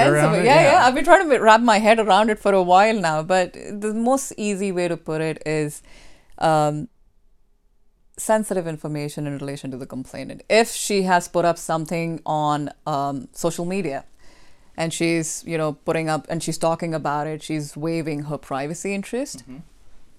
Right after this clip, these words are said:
Speaker 1: that's not a record. Or, well, at least you can make an argument that it's not a record.
Speaker 2: Right.
Speaker 1: And she has no reasonable expectation of privacy because she's talking online.
Speaker 2: Right.
Speaker 1: So, that's two seventy-eight.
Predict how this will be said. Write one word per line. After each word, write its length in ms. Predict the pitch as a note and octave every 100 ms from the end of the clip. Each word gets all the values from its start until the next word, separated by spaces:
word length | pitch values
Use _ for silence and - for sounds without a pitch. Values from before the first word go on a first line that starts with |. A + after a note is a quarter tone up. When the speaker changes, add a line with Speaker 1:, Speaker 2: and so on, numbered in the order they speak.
| - -
Speaker 1:
that's 240 | D#3+ D#3 -
not 300 | D3+ C#3 - _
a 100 | D3
record. 420 | C#3 C3+ - - - - -
Or, 140 | D#3+
well, 220 | - E3+
at 120 | E3+ E3+
least 160 | D#3+
you 60 | E3
can 120 | D3+
make 160 | D3 C#3
an 80 |
argument 380 | D3 E3 C#3+ C#3
that 80 | C3+
it's 140 | C#3+ -
not 160 | C#3+
a 40 | C3
record. 380 | D#3+ - - D3+
Speaker 2:
Right. 180 | C3 -
Speaker 1:
And 200 | - D3
she 140 | - D#3
has 180 | D3
no 100 | D#3+
reasonable 380 | D#3 D3+ D#3 C#3+
expectation 500 | C3+ - C#3 C#3 C#3+
of 60 | C3+
privacy 440 | E3 F#3+ D#3+ D3
because 340 | D3 D3 D3+ -
she's 160 | G#3+ -
talking 400 | A3 B3 G3+ F3
online. 500 | F3+ G3+ G#3 - - - -
Speaker 2:
Right. 220 | - A2 - - - - -
Speaker 1:
So, 340 | - E2+ - - - - - -
that's 200 | F#3 -
two 140 | F#3+
seventy-eight. 600 | - E3+ D#3+ D3 C3 -